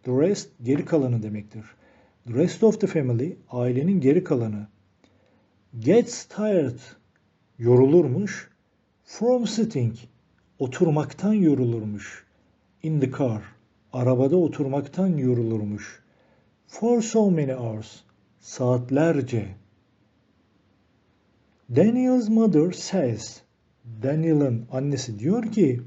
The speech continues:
"It is fun in the beach." Plajda olmak eğlenceli. It is fun, eğlenceli demektir. In the beach, plajda olmak. But it takes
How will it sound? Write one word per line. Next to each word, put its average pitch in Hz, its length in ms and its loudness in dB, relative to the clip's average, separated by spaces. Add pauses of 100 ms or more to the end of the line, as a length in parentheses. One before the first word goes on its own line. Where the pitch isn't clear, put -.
(880)
"It 156 200 -2
is 196 300 2
fun 196 500 0
in 139 160 -4
the 117 140 0
beach." 110 280 -8 (1400)
Plajda 147 460 4
olmak 208 580 2 (160)
eğlenceli. 131 840 0
It 160 160 -4
is 180 180 0
fun, 220 440 -2 (100)
eğlenceli 131 640 0
demektir. 110 400 -4 (280)
In 165 160 -4
the 120 140 0
beach, 220 340 -2 (600)
plajda 117 400 -2
olmak. 117 560 -4 (1000)
But 123 520 -2 (720)
it - 300 -6
takes - 600 2